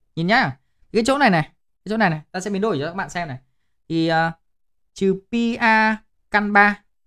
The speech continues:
Đấy, thì thằng này nó là như này này. Bây giờ V thế này nhá. V thế này, bây giờ ta chia cho V max này. Chia cho V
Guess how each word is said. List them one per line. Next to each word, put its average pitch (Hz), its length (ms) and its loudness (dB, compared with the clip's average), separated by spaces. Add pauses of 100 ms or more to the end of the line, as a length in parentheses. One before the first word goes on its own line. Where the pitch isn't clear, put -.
(440)
Đấy, 151 180 4 (300)
thì 170 80 -8
thằng 170 140 -2
này 160 380 -2
nó 170 120 -2
là 214 140 2
như 190 60 0
này 196 140 -2
này. 139 140 -4
Bây 180 120 -2
giờ 175 200 2 (1400)
V 180 60 0
thế 226 280 4
này 220 120 2
nhá. 190 300 2 (280)
V - 40 -6
thế 190 160 0
này, 170 280 0
bây 214 240 4
giờ 185 160 4
ta 196 140 0 (380)
chia 233 160 2
cho 220 120 0
V 202 120 0
max 240 160 0
này. 135 100 -6 (1600)
Chia 180 140 -4
cho 190 100 0
V 185 60 -2